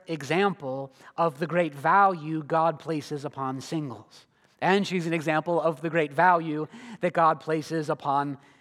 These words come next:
the elderly as well. It's not entirely clear whether she was, uh,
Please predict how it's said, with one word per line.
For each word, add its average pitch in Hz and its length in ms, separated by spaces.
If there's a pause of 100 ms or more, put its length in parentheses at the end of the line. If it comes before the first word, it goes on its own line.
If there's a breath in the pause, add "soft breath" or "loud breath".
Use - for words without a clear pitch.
(160 soft breath)
the 147 180
elderly 170 560
as 170 240
well. 170 200
It's 165 180
not 247 240
entirely 220 520
clear 196 340
whether 185 260
she 190 240
was, 180 300 (420 loud breath)
uh, 165 220